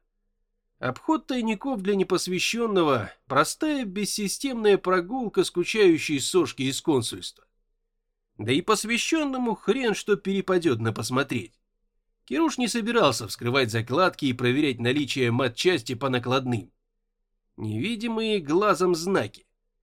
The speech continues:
Никаких нанонапылений с уникальной отражающей способностью. Никаких лазерных передатчиков. Никаких радиоизотопных меток. Все по старинке.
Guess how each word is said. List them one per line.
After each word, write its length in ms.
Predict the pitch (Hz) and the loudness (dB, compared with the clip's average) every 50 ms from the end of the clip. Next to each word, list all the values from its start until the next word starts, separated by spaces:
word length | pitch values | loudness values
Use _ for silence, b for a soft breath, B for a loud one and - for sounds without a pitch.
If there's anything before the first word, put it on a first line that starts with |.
| _ _ _ _ _ _ | _ _ _ _ _ _
Никаких 640 | - 120 147 - 220 220 220 - 320 311 277 - - | -4 -4 0 0 0 -2 0 0 -2 -2 -2 -4 -4
нанонапылений 960 | 131 139 202 226 214 196 185 180 175 - 185 202 226 247 240 214 202 190 170 | -2 0 0 2 2 2 2 2 0 0 -2 -2 -2 -4 -4 0 0 0 0
с 120 | - - | 0 -4
уникальной 560 | 180 190 202 190 - 202 202 180 165 160 156 | -4 -4 -4 -2 0 2 2 4 4 4 2
отражающей 640 | 147 - 170 175 180 165 151 139 120 107 117 - 117 | 0 0 0 0 0 2 2 0 0 0 -2 -2 -4
способностью. 800 | 110 - - 135 131 - 160 143 107 95 - - - - - _ _ _ _ _ _ _ - | -4 -2 -2 -2 0 0 0 0 -2 -4 -8 -12 -14 -18 -20 _ _ _ _ _ _ _ -10
Никаких 720 | 107 107 110 - 131 113 - - - 135 170 170 - - | -8 -8 -6 -6 -6 -6 -6 -8 -8 -6 -6 -6 -4 -2
лазерных 540 | 131 127 139 131 113 127 123 123 120 110 - | 0 0 0 2 2 0 0 0 -2 -2 -2
передатчиков. 760 | - 123 135 156 151 160 180 151 113 - - - - - _ _ _ _ _ _ _ _ _ - | -2 0 0 0 0 0 0 0 0 -4 -8 -10 -14 -20 _ _ _ _ _ _ _ _ _ -6
Никаких 560 | 113 120 117 185 - 294 - 302 269 - - | -6 0 2 2 0 2 0 -2 -2 -2 -2
радиоизотопных 1000 | 170 208 220 190 170 185 185 185 165 196 196 - - 196 - - 156 156 - - | -2 0 0 0 0 0 0 2 2 0 0 2 2 0 0 0 -4 -6 -4 0
меток. 340 | 185 190 143 110 - - _ _ _ _ _ _ _ _ _ _ _ _ _ _ | 2 2 2 2 -4 -12 _ _ _ _ _ _ _ _ _ _ _ _ _ _
Все 300 | _ - - - 285 302 | _ -8 -4 -2 -2 0
по 120 | - 262 233 | 0 0 0
старинке. 580 | 196 - - 185 175 156 123 98 - - 95 | 0 2 2 4 4 4 0 -2 -6 -12 -20